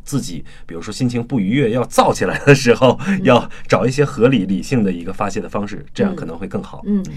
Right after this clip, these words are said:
Speaker 2: 心理学上有一种方式，就是也是帮助我们能够缓解及时冲出来的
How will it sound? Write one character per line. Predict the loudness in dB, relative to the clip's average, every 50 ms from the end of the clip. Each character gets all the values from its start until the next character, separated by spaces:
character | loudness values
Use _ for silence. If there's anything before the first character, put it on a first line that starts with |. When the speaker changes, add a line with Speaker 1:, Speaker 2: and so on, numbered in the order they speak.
| -12 -14 -12
Speaker 2:
心 | -6 0 2 2 4
理 | 4 2
学 | 0 2 0 0
上 | 2 2 2 2 2 0 0
有 | 0 -2 -2 -2
一 | -2 -2
种 | -2 -2 -2 -2
方 | -2 -2 -2 -2 -2
式， | -2 -4 -4 -4 -4
就 | -2 -4 -4
是 | -4 -4
也 | -6 -6 -6
是 | -8 -8 -4
帮 | 0 2 2 2
助 | 2 2
我 | 0 -2 -4
们 | -8 -8 -8 -6 -6
能 | -6 -6 -4
够 | -4 -4
缓 | -4 -6 -6 -6 -4 -4 -2
解 | -2 -2 -2 -2 -4 -10 -12 -12 -8
及 | -4 -2 -2
时 | -2 -2 -2 -2 -4 -4 -6 -8
冲 | -4 0 2 2 2
出 | 2 0
来 | -2 -2 -2
的 | -6